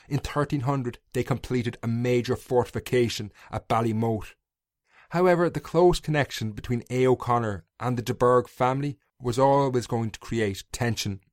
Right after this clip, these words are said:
and in thirteen oh six, the wider O'Connor family decided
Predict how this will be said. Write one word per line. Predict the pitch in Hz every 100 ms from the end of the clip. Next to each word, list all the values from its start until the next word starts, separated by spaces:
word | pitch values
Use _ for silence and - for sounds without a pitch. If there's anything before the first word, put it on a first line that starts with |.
| - - -
and | 127 139
in | 131
thirteen | - 147 143 147
oh | 135
six, | - 123 - - - -
the | 123
wider | 107 123 123 117 -
O'Connor | 120 - 120 113
family | 123 131 113 104 _ _ -
decided | - - 139 123 123 107